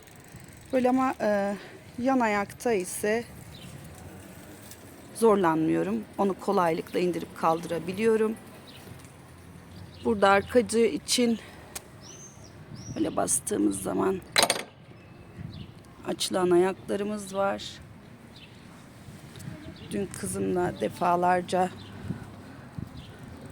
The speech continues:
dolandık. Bu tarafı açmışım.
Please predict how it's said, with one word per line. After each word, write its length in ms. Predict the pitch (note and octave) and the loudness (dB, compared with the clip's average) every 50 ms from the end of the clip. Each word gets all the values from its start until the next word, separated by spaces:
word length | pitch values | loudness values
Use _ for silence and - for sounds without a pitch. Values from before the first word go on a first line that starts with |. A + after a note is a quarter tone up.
| - - - - - - | -16 -16 -16 -14 -8 -6
dolandık. 680 | G#3 F#3+ F#3 F3+ F#3 F#3 F3+ F3 A#3+ A#3 - - - - - - - - | -4 -2 0 0 0 0 0 -2 -4 -6 -6 -8 -12 -14 -14 -16 -16 -10
Bu 60 | - | -8
tarafı 300 | - G2 F#2 - - - | -6 -4 -4 -4 -4 -6
açmışım. 640 | F2+ - - - - A2+ G#2 - - - G#3+ A3 G#3+ | -6 -6 -6 -6 -6 -6 -6 -4 -4 -4 -4 -4 -6